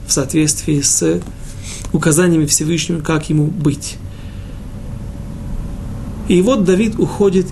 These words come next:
из... Почему-то комментаторы говорят «из земли Израиля». Мне это непонятно, потому что Давид находится в земле Израиля, но он уходит из границ власти и владений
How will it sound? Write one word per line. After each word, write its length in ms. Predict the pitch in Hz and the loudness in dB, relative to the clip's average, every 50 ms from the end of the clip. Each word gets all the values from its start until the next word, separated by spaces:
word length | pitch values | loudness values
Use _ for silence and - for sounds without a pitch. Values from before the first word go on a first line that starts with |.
| - - | -2 2
из... 400 | 165 160 147 131 131 127 - - - - - - - - - - - - - - - - - - - - - - - - - - - - - - - - - - - - - - | 2 4 4 2 2 0 -4 -8 -12 -12 -12 -12 -12 -12 -14 -14 -12 -12 -12 -12 -12 -10 -10 -10 -12 -12 -12 -10 -12 -12 -12 -12 -12 -12 -10 -10 -10 -10 -10 -10 -10 -8 -2 0
Почему-то 580 | - 147 - 180 202 214 208 190 175 165 160 - | 0 2 4 4 4 4 4 4 2 2 0 -2
комментаторы 480 | - 170 160 175 170 208 196 185 175 165 | 0 2 4 4 4 4 4 4 4 4
говорят 240 | 160 170 165 156 151 | 4 4 4 2 4
«из 160 | 165 151 139 | 2 2 4
земли 320 | 139 151 151 151 151 147 | 4 4 4 4 4 4
Израиля». 540 | 123 120 127 127 120 123 131 143 156 170 180 180 - - - - - - - | 2 2 0 -2 -4 -4 -4 -4 -2 -2 -4 -6 -8 -10 -14 -14 -10 -2 0
Мне 180 | 151 151 156 | 2 2 2
это 160 | 160 - 165 156 | 2 0 2 2
непонятно, 560 | 156 160 156 151 170 160 170 175 170 - 156 | 2 2 0 0 0 0 0 0 0 0 -2
потому 260 | 156 151 165 160 156 | -2 0 0 0 0
что 140 | 151 175 151 | 0 0 2
Давид 380 | 147 156 165 175 160 - - - | 2 4 4 2 2 0 -2 -2
находится 520 | 151 143 139 - 165 156 156 143 - - 135 | -2 -2 0 2 2 2 2 2 2 0 0
в 80 | 131 | 0
земле 360 | 131 139 135 139 139 139 127 | 0 0 0 0 0 0 0
Израиля, 600 | 120 - 139 151 170 - - - - 95 98 196 - - - - - - - | 0 -2 0 0 2 2 2 2 2 0 0 -2 -6 -10 -12 -12 -12 -8 -2
но 100 | 180 196 | -2 -2
он 220 | - - 214 208 190 | 2 4 4 4 4
уходит 380 | 190 - 190 175 175 170 - | 2 2 0 0 0 -2 -2
из 220 | - 190 175 160 156 | 2 4 4 4 4
границ 580 | 156 170 165 156 160 185 185 170 - - - - | 4 4 4 4 4 4 4 4 2 -2 -4 -4
власти 760 | - 151 139 151 165 170 165 147 - - - 175 160 160 156 - - - - | -6 -4 -2 -2 0 0 0 0 -2 0 0 0 0 0 -2 -6 -10 -10 -4
и 80 | 240 170 | -4 -2
владений 760 | 131 131 135 135 131 135 170 196 196 185 180 180 180 180 180 | -2 -2 -2 -2 0 2 4 4 6 6 6 4 4 2 0